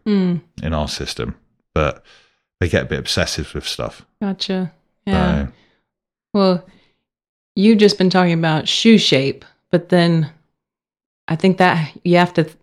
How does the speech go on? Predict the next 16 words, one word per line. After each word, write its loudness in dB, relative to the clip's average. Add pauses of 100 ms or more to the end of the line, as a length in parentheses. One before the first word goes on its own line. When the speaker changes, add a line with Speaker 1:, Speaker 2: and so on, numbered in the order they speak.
Speaker 1:
look 2 (100)
beyond 4
that -2
and -2 (240)
think, -4 (260)
well, -4
what 2
about 0
the -8
foot 0
shape 0
of -2
the 4
trim 2
Speaker 2:
Mm-hmm. 4
Speaker 1:
itself? -2